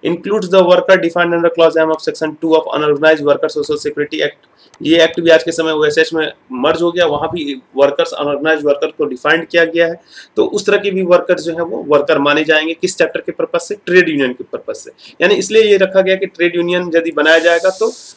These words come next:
उसमें सभी तरह के workers को जो है उसमें include कर लिया जाए, वहाँ पे फिर ये अठारह हजार वाली ceiling वगैरह की बात ना आए।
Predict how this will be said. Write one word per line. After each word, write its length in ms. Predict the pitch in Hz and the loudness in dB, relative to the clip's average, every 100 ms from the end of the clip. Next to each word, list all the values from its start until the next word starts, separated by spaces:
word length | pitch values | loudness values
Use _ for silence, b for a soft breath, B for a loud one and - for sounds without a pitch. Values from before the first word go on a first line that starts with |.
| - | -8
उसमें 200 | 156 180 | -4 -2
सभी 280 | 190 180 190 | 0 0 0
तरह 200 | 185 175 | 2 2
के 120 | 175 | 0
workers 360 | 151 147 147 | -4 -2 -4
को 120 | - 139 | -4 -6
जो 120 | 147 | -6
है 60 | 160 | -10
उसमें 220 | 139 - - | -12 -10 -8
include 340 | 123 120 110 | -6 -6 -6
कर 140 | - | -6
लिया 240 | 101 104 104 | -6 -6 -8
जाए, 160 | - - b b - | -8 -12 b b -6
वहाँ 180 | 135 | 0
पे 100 | 156 | 2
फिर 180 | 165 175 | 2 0
ये 120 | 165 151 | 2 2
अठारह 380 | 143 143 156 | 2 2 2
हजार 220 | 156 156 151 | 4 2 2
वाली 200 | 151 147 | 0 -2
ceiling 300 | - 147 147 | -4 -2 2
वगैरह 260 | 143 139 | 2 2
की 140 | 135 131 | 0 -2
बात 260 | 156 185 - _ - | -2 -2 -6 _ -12
ना 120 | 117 | -8
आए। 220 | 98 - | -8 -10